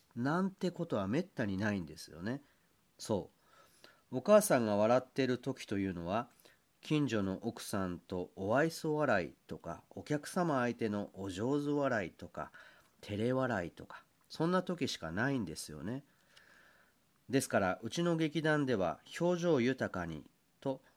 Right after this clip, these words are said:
大いに顔の体操を取り入れて、目も口も鼻もガバッと開けたり、ギュッと閉じたり、唇をとんがらせたり、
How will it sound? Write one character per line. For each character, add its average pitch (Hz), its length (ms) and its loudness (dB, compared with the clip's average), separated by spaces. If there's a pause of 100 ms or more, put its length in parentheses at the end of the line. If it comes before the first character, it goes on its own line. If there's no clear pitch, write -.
(160)
大 196 260 4
い 143 100 2
に 95 140 -2
顔 117 320 0
の 156 120 0
体 147 260 0
操 131 240 -2
を 123 60 -4
取 120 280 -2
り 120 60 0
入 98 100 -6
れ 85 60 -10
て、 120 260 -4 (400)
目 139 200 2
も 147 200 2
口 - 380 -8
も 90 200 -4
鼻 90 400 -4
も 76 280 -8
ガ 82 180 -6
バ 120 160 0
ッ - 280 -20
と 117 80 0
開 95 100 0
け 92 120 -6
た 92 120 -6
り、 87 180 -10 (300)
ギ 123 160 -2
ュ - 20 -4
ッ 170 60 -8 (200)
と 117 100 -2
閉 110 160 -4
じ 87 140 -8
た 82 120 -6
り、 78 140 -12 (400)
唇 185 540 -2
を 180 100 -2
と 185 160 -2
ん 185 140 0
が 180 120 2
ら 170 80 4
せ 120 160 -2
た 92 140 -2
り、 82 180 -8